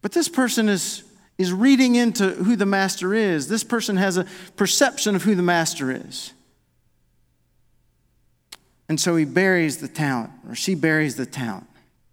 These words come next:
She buries it and she lets it lay until the master returns.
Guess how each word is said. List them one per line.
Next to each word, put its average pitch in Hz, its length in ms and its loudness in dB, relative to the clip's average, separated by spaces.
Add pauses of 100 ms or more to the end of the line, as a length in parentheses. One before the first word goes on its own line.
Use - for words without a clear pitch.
(1200)
She - 100 -10
buries 240 400 2
it 156 100 -2
and 147 140 -6
she 117 300 -6 (1800)
lets 175 240 0
it 156 100 -6
lay 160 340 0
until 127 260 -6
the 127 120 -6
master 131 440 -4
returns. 120 920 -10